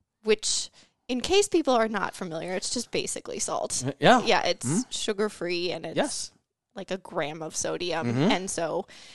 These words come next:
Speaker 1: and it's flavored
Speaker 2: Yes.
Speaker 1: nicely. So to get extra salt in me, that's what I would sip on in
Speaker 2: Yeah.
Speaker 1: between the water,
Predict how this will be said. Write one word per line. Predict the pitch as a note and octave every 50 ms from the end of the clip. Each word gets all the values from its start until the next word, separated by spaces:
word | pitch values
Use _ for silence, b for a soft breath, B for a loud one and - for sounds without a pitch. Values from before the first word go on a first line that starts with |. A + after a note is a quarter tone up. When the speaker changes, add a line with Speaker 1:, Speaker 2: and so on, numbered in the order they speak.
| B B
Speaker 1:
and | - C4+ D4+
it's | C#4+ - -
flavored | - - - F#4+ G#4+ G4+ E4 G#3+ - - D#3 - - - _
Speaker 2:
Yes. | A#2+ C3 - C4
Speaker 1:
nicely. | D#4 G4+ G4+ - - - G3 D3 G#2+ - B2+ A3 -
So | - - - - G#3+ G#3+ F3 F#3+ F3+ - - _ _ _ _ _
to | - C#4 A3
get | B3 C#4+ C4 - -
extra | A3+ - - - - G#3
salt | - - G3+ - - - -
in | - E3+ E3+ F3 F3+
me, | F3 - - - A3+ A3 _ _ _ _ _ _ _ _ _ -
that's | F3+ - - - -
what | E3+ C3
I | - -
would | - - F#3+ -
sip | - - - - D4 C#4+ -
on | - - - - - F3 - A3 -
in | G3+
Speaker 2:
Yeah. | G#3+
Speaker 1:
between | G#3 - - F#3+ E3 D#3 -
the | -
water, | - G3 F3 F3 D#3+ C#3+ D#3+ D3 C#3+